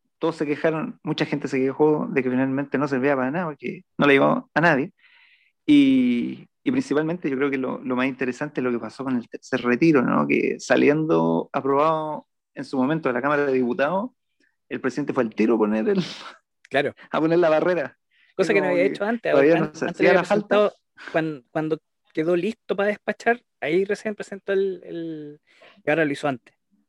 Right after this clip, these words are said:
Speaker 1: Ahora lo hizo antes. Eh, claro, to-, todavía el,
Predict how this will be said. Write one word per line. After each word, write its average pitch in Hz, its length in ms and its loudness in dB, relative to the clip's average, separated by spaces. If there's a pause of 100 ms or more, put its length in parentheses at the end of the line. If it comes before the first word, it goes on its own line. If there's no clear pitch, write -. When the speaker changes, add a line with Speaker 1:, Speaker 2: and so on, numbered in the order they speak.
(1200)
Speaker 1:
Ahora 151 240 6
lo 147 100 8
hizo 151 240 6
antes. 160 600 2 (100)
Eh, 113 380 2 (120)
claro, 147 240 0
to-, 131 140 -4 (400)
todavía 143 360 0
el, 156 380 -4